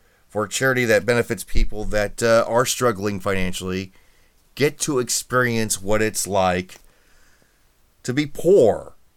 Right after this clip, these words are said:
to be without resources, to be, "Oh, woe is me, I'm poor," here in a country club dining room, which is probably getting paid for hosting this event.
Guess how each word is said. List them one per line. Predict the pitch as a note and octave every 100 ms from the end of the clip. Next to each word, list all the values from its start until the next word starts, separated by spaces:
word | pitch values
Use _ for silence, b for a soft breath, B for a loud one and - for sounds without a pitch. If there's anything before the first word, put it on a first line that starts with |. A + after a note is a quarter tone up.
| _ _ _ _ -
to |
be | A2+
without | B2+ A#2+ A#2+ B2 C#3+ A2+
resources, | A#2 C3 - - G#2 F#2+ - F2+ E2 E2 - b b b b b
to | - A#2
be, | B2 B2+
"Oh, | C#3 D#3
woe | C#3 C3 C#3+ C#3+
is | A#2
me, | A2 C3+ A#2+
I'm | G2+ G#2+ A2+
poor," | - - C3 A#2 F2+ - - _ _ _ _ _ _
here | - - E3 B2+ G#2 G#2 -
in | A#2
a | A#2
country | A2+ - C3+ C#3 - C3+
club | - - B2+ A#2+ F#2 F2+
dining | - B2 C3 A#2+ G2+
room, | E2+ F2 D2 C2+ - - _ _ _ _ _ -
which | A#2 C3+ -
is | C#3 A#2+
probably | - C#3+ B2+ A#2+
getting | G#2 A#2 A2
paid | - - B2 G#2+ F#2
for | - G2+
hosting | F#2 G#2 F#2 F#2 E2 C#2
this | E2+ G2
event. | G2 E2 F2 D2+ F#2+ -